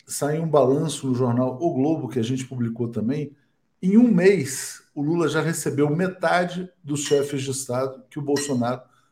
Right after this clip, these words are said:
na verdade, não é recebeu, porque o Bolsonaro não recebeu ninguém, porque não vinha ninguém ao Brasil. Mas o Lula já se encontrou com metade das lideranças que o Bolsonaro encontrou em quatro anos, né? A atividade diplomática tá muito mais intensa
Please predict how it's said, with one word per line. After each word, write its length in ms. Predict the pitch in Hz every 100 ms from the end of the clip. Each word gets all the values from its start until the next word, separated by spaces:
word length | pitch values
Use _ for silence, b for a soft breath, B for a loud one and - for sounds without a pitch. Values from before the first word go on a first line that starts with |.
| _
na 60 | 123
verdade, 260 | 131 147
não 100 | 147
é 40 | 170
recebeu, 460 | 180 180 185 123
porque 140 | 117 120
o 40 |
Bolsonaro 400 | 120 117 131 135
não 80 | 143
recebeu 400 | 143 - 135 147
ninguém, 240 | 143 123
porque 160 | 143 160
não 120 | 156
vinha 160 | 147 147
ninguém 240 | 135 131
ao 120 | 139
Brasil. 440 | 147 147 110 101 - b b b _
Mas 200 | 117 127
o 60 | 151
Lula 220 | 175 175
já 120 | 160
se 200 | 170 -
encontrou 360 | 180 175 - 156
com 160 | 160
metade 580 | 165 165 - 175 190 185
das 200 | 180 147
lideranças 560 | 160 139 123 139 143 143
que 100 | 147
o 40 |
Bolsonaro 520 | 139 131 135 120 127
encontrou 560 | 131 131 113 120 131 B B B _ _
em 100 | 139
quatro 440 | 131 143 151 160 123
anos, 420 | 113 98 - -
né? 200 | 123 135 135
A 480 | 139 131 123 120
atividade 480 | 127 - 156 151 160
diplomática 580 | 151 147 131 139 143 -
tá 120 | 156
muito 260 | 143 156 151
mais 240 | 151 147
intensa 560 | 151 131 135 135 -